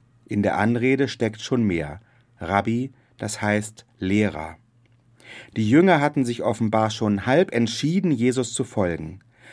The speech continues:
von ihm zu lernen, mit ihm zu leben. Jesus lädt sie ein, ihn besser kennenzulernen. Ganz offen, ohne Druck. „Kommt und seht.“ Die beiden Männer nehmen die Einladung an.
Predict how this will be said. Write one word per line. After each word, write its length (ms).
von 220
ihm 160
zu 140
lernen, 560
mit 180
ihm 200
zu 180
leben. 440
Jesus 380
lädt 260
sie 140
ein, 340
ihn 220
besser 280
kennenzulernen. 1000
Ganz 240
offen, 500
ohne 240
Druck. 400
„Kommt 500
und 260
seht.“ 540
Die 60
beiden 360
Männer 280
nehmen 320
die 120
Einladung 560
an. 380